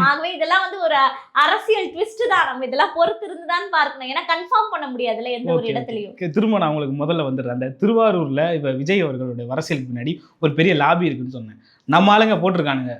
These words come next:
Speaker 1: ஐ டி விங்ல நாம் தமிழரோட ஐ டி விங்ல ஒரு, ஒரு இது எடுத்து போட்டிருக்கானுங்க. புசி ஆனந்த்,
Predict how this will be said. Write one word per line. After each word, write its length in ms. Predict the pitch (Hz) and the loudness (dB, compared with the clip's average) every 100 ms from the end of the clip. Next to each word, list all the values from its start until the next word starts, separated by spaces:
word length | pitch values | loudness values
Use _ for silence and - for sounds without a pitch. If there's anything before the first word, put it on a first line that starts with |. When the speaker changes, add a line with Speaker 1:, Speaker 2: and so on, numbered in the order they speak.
| - | -2
Speaker 1:
ஐ 140 | 165 | 0
டி 140 | 170 175 | 0 -2
விங்ல 440 | 139 131 180 151 - - _ | -2 -2 0 0 -4 -14 _
நாம் 220 | 165 202 | 0 0
தமிழரோட 300 | 185 160 147 | 0 -2 -2
ஐ 100 | 135 | -4
டி 120 | 135 | -4
விங்ல 280 | 127 123 185 | -8 -6 -6
ஒரு, 200 | 170 143 | -4 -4
ஒரு 220 | 160 151 | -4 -4
இது 120 | 139 151 | -4 -6
எடுத்து 220 | 139 131 | -6 -6
போட்டிருக்கானுங்க. 640 | 123 110 107 107 - 151 | -6 -8 -16 -20 -8 -4
புசி 120 | 175 | 0
ஆனந்த், 400 | 196 143 127 117 | 2 2 0 -4